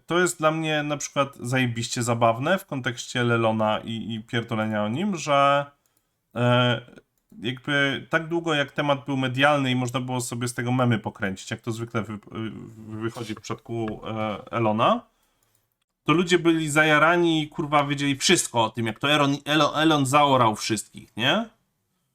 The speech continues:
E, znaczy, z tego, co ja rozumiem, to podejście W F P było trochę takie na zasadzie: „Kurwa, dobra,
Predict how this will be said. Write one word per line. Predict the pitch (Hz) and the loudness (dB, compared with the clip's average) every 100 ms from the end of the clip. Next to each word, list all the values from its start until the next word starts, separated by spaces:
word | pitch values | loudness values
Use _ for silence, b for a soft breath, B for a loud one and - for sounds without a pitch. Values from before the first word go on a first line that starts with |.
| _ _ _ _ _ - | _ _ _ _ _ -2
E, | 117 113 113 113 113 113 113 - _ _ - _ _ | 2 2 2 0 0 -4 -8 -16 _ _ -20 _ _
znaczy, | - - 202 - _ _ | -8 0 0 0 _ _
z | - | -4
tego, | - 277 | 0 2
co | - | 4
ja | 247 | 4
rozumiem, | 214 175 196 196 202 | 4 2 2 2 2
to | 196 | -2
podejście | 180 180 175 180 | 0 2 4 2
W | 156 160 | 4 2
F | 143 | 2
P | - 160 | 2 2
było | 160 160 | 2 0
trochę | 147 147 | 0 0
takie | 143 160 | 0 2
na | 143 | 0
zasadzie: | 135 151 139 143 143 131 - | 2 0 2 4 4 2 0
„Kurwa, | 175 151 156 | 0 4 2
dobra, | 143 139 139 147 147 | 4 2 4 4 4